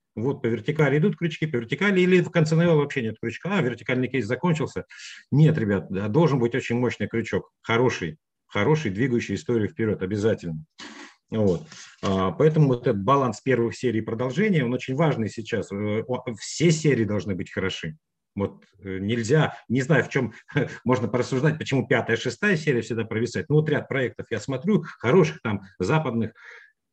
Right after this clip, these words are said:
Пятая, шестая серия начинает топтаться на месте. В чём там, ис-, не знаю. Ну, в общем, это довольно часто происходит. М, какой-то, наверное, психологический момент в связи с этим, то ли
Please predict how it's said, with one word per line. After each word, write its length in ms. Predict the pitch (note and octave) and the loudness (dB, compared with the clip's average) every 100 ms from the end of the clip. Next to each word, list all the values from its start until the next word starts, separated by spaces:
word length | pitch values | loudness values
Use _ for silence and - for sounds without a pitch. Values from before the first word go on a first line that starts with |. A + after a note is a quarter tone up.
| _ | _
Пятая, 240 | D#3 D#3 | 2 2
шестая 320 | C3 - D3 C#3 | -2 -2 -2 0
серия 280 | - E3 B2 | 2 2 2
начинает 280 | G#2+ B2+ A2+ | 0 -4 -4
топтаться 360 | G#2+ A#2 - G#2 | -4 -4 -2 0
на 40 | |
месте. 280 | G2+ - - | 0 -2 -12
В 80 | - | -10
чём 300 | - E3+ D#3 | 0 4 4
там, 160 | D3 | 2
ис-, 120 | C3 - | 0 -2
не 300 | A#2+ B2 C#3+ | 0 2 2
знаю. 260 | G#2 F2+ A#2 | 0 0 4
Ну, 100 | F3 | 4
в 40 | |
общем, 260 | E3 D#3+ B2+ - | 4 0 -4 -2
это 160 | D3+ A2+ | -4 -2
довольно 320 | B2+ C3 C3 | 0 0 -2
часто 400 | - G#2+ - F#2 _ _ _ | -4 -6 -8 -10 _ _ _
происходит. 600 | B2 B2+ - G3 B2+ - _ _ _ | 2 2 4 4 4 -2 _ _ _
М, 260 | - G2 G2 | -4 -2 0
какой-то, 320 | A2 A2 A2 G#2+ | -2 -2 -2 0
наверное, 280 | G#2 G2+ | 0 -2
психологический 640 | F#2 - A2+ A2+ G2 - B2 | -4 -4 0 0 -2 -4 -2
момент 300 | C#3+ F3+ D#3 | 2 2 0
в 40 | |
связи 200 | A2 G#2+ | -4 -4
с 100 | - | -4
этим, 220 | G2 F2 - | -6 -6 -8
то 80 | G2+ | -4
ли 280 | G2 F2 | -4 -6